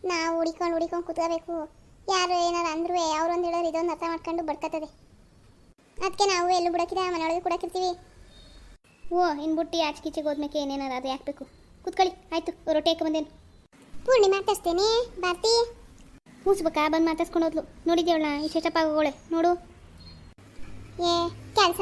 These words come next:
Speaker 1: ಬಾಣತಿ ಮನೆ, ಏನ್ ಮಾಡಕ್ಕಾಗತ್ತೋ, ಸುಮ್ಕಿರು.
Speaker 2: ಸುಬ್ಬಕ್ಕ, ಹೆಂಗಾರ ಮಾಡಿ ಮಾತಾಡಿ, ಒಂದೆರಡು ದಿವಸ ಪೂರ್ಣಿನ ಮನೆ ಕಳ್ಸ್ಕೊಡು.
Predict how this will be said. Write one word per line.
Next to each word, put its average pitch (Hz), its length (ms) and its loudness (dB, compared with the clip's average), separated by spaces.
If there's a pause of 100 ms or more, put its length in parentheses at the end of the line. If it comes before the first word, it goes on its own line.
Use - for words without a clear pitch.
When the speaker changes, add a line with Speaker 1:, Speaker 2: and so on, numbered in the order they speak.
Speaker 1:
ಬಾಣತಿ 339 420 2
ಮನೆ, 339 400 4
ಏನ್ 370 100 8
ಮಾಡಕ್ಕಾಗತ್ತೋ, 359 500 6
ಸುಮ್ಕಿರು. 415 460 8 (920)
Speaker 2:
ಸುಬ್ಬಕ್ಕ, 262 240 0 (200)
ಹೆಂಗಾರ 254 300 -2
ಮಾಡಿ 254 140 -2
ಮಾತಾಡಿ, 240 460 -2
ಒಂದೆರಡು 233 580 -2
ದಿವಸ 240 100 -6 (100)
ಪೂರ್ಣಿನ 269 300 2
ಮನೆ 226 160 -2
ಕಳ್ಸ್ಕೊಡು. 262 380 -2